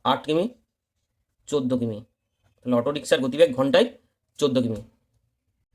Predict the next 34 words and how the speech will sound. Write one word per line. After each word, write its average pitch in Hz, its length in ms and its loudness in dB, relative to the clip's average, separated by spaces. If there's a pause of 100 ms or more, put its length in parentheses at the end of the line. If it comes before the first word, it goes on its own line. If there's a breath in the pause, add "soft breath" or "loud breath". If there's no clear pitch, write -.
(580)
এবারে 147 240 4
দশ 143 80 4 (100)
নম্বর, 156 220 4 (720)
মারিয়ার 156 520 6 (280)
বর্তমান 170 340 4 (100)
বয়স 151 240 4 (120)
তার 135 140 6 (120)
ছোট 127 200 -2
ভাইয়ের 151 260 4
বয়সের 135 360 4
চেয়ে 180 140 2 (180)
আট 127 100 0 (320)
বছর 143 240 2 (140)
বেশি। 127 260 -2 (840)
চার 135 260 4
বছর 170 220 2 (100)
পর 139 160 8 (160)
মারিয়ার 135 380 4
বয়স 190 220 4 (380)
তার 127 140 4 (120)
ভাইয়ের 131 300 2
বয়সের 165 340 0
দ্বিগুণ 131 260 0
হবে। - 160 -6 (540)
তাদের 123 280 2 (100)
বর্তমান 139 320 0 (120)
বয়স 156 180 2 (100)
কত 127 200 0
হবে 151 200 -2
হিসেব 135 200 -2
করে 156 160 -2
লিখি। - 180 -6 (420)
তাহলে 127 280 0
মারিয়ার 156 340 4